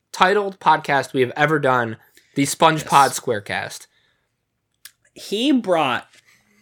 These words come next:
Speaker 2: a level of attention, knowledge, and passion to those two podcasts, which I am confident we could,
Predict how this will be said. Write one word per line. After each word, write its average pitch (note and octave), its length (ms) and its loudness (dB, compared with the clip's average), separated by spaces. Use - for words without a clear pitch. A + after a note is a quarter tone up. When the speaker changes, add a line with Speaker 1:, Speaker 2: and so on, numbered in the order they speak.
Speaker 2:
a F3 160 0
level D#3 580 2
of D3 160 -4
attention, F#3+ 960 -8
knowledge, D3 580 -2
and B2+ 240 -10
passion B2+ 480 -6
to C#3+ 120 -10
those A#2+ 200 -6
two B2+ 160 -6
podcasts, B2+ 920 -8
which D#3+ 240 -2
I E3 80 2
am E3 160 -2
confident E3 880 -8
we D#3 140 -8
could, - 540 -12